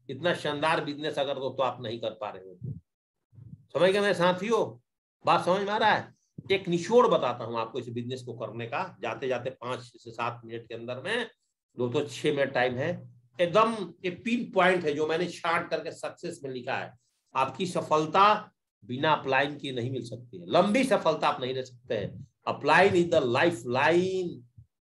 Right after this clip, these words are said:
आपका business का, बिना downline की आपकी सफलता नहीं मिलेगी। Downline is the hotline of the your business। बात समझते हैं? System के बिना भी बहुत बड़ा सफलता नहीं मिल सकता है। Workshop जैसे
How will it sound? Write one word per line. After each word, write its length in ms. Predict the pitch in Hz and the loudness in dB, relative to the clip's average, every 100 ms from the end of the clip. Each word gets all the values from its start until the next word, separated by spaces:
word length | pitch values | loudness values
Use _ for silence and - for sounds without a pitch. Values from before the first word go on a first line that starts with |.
| - | -8
आपका 300 | 113 110 120 | -8 -4 -6
business 420 | 104 101 98 92 | -6 -8 -10 -12
का, 220 | - 78 _ _ _ _ _ | -16 -20 _ _ _ _ _
बिना 220 | 110 127 | -2 2
downline 560 | 123 123 131 139 156 175 | 4 4 4 6 6 4
की 120 | 165 | 4
आपकी 240 | 151 143 147 | 2 2 -4
सफलता 480 | 143 - 131 131 | -4 -2 -2 0
नहीं 180 | 127 127 | -2 0
मिलेगी। 460 | 175 175 165 127 - _ _ _ - | 6 6 6 -2 -10 _ _ _ 0
Downline 500 | 135 190 190 180 180 | 6 8 8 8 6
is 160 | 175 | 4
the 120 | 165 139 - | 4 0 2
hotline 520 | 151 156 135 127 131 | 2 4 0 -2 -2
of 140 | 120 117 | -4 -8
the 200 | 113 104 | -4 -4
your 200 | 101 95 | -4 -10
business। 440 | 92 - 95 92 - _ _ _ _ | -18 -20 -16 -16 -18 _ _ _ _
बात 180 | 107 113 | -8 -4
समझते 320 | 131 131 123 | 0 0 0
हैं? 240 | 170 180 - _ - - - | 0 0 -6 _ -20 -18 -14
System 680 | - 151 - - 185 196 | -8 -8 -8 0 2 2
के 120 | 175 170 | 2 0
बिना 380 | 117 151 180 | 0 0 2
भी 140 | 156 147 | 2 2
बहुत 180 | 131 127 | -2 2
बड़ा 200 | 123 120 | 2 2
सफलता 420 | 117 - 104 107 | -2 -8 -10 -10
नहीं 160 | 98 | -10
मिल 100 | 92 | -14
सकता 360 | 87 87 - 82 | -16 -18 -16 -18
है। 80 | 80 _ _ _ _ | -20 _ _ _ _
Workshop 680 | 104 180 180 - 226 - - - - | 2 4 4 4 4 4 -4 -14 -2
जैसे 500 | 135 131 151 139 143 | 2 2 0 -2 -6